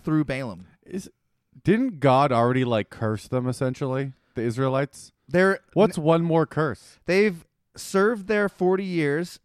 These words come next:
Speaker 1: and they're now going into the promised land, right?
Speaker 2: Not all of 'em.
Speaker 1: All the, no, the, everyone over twenty is
Speaker 2: Yeah.
Speaker 1: dead. It's a new generation of Israelites, and this is them going into the promised land, and the king of Moab is trying to keep them out.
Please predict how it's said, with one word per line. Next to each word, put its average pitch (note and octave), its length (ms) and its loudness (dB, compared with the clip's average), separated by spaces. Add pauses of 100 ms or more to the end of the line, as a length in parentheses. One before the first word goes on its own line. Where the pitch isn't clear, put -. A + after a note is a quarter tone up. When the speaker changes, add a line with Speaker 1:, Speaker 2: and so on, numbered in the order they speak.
Speaker 1:
and D3 180 -4
they're D#3 140 0
now D#3 460 -2 (220)
going D#3 300 -2
into D#3 180 -6
the C#3 80 -6
promised C3+ 480 -8
land, G2 280 -12
right? A2 240 -6
Speaker 2:
Not C#3+ 160 0
all C#3+ 180 2
of G#2+ 60 0
'em. G#2 220 -6 (600)
Speaker 1:
All C#3 180 0
the, D3 160 -10
no, C#3+ 260 -2
the, A#2+ 200 -8 (120)
everyone F3 440 -2
over F3 200 0
twenty D#3 380 -6
is C#3+ 140 -4
Speaker 2:
Yeah. C#3 80 -2
Speaker 1:
dead. C3 400 -4 (240)
It's C3 160 -10
a D3 40 -2
new E3 300 0
generation E3+ 640 -4
of D3 100 -4
Israelites, A#2+ 720 -6 (340)
and C#3 200 -10
this E3+ 240 -4
is D#3+ 100 -6 (180)
them D#3+ 280 0
going E3+ 240 0
into D3+ 160 -8
the C#3 80 -12
promised C#3+ 440 -8
land, A#2 380 -8
and A#2+ 380 -12
the C3 80 -6
king E3+ 260 -4
of D#3 80 -4
Moab C#3+ 400 0
is A#2+ 80 -6
trying B2+ 220 -8
to A#2 40 -10
keep A#2+ 220 -16
them A2+ 140 -10
out. G#2+ 180 -10